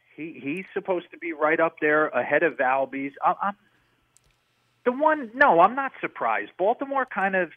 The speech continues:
when I look at the Orioles, it's, it's one of those, they should have made these moves a year or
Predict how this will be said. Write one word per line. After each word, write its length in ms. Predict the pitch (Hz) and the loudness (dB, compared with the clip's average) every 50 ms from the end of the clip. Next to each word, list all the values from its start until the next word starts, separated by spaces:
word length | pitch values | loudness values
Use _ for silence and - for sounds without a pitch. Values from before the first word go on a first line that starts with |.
| _ _ _ _ _ _ _ _ - | _ _ _ _ _ _ _ _ -4
when 100 | 170 185 | 0 0
I 80 | 180 | 0
look 200 | 170 175 202 196 | 2 2 0 0
at 120 | 214 196 - | -2 -6 -6
the 140 | 185 180 175 | -4 -2 0
Orioles, 440 | 170 185 190 190 196 202 196 196 190 190 | 2 2 2 2 2 0 -2 -2 -4 -6
it's, 140 | 175 - - | -10 -8 -8
it's 300 | 165 - 160 156 - - | -6 -2 -2 -2 -2 -2
one 180 | 165 165 180 180 | -2 0 0 0
of 80 | 175 | 2
those, 220 | 175 180 175 175 165 - | 2 4 2 2 2 2
they 140 | 160 160 - - | 0 0 0 0
should 80 | - 185 | -2 -2
have 120 | 190 185 | -2 -2
made 200 | 190 185 185 185 | -2 -2 -2 -2
these 160 | 185 185 170 - - | -4 -6 -6 -4 0
moves 220 | 180 185 190 180 185 | 2 4 4 4 0
a 220 | 160 156 151 - | -4 -6 -4 -2
year 180 | - 220 247 240 | 0 0 0 0
or 80 | 202 | -2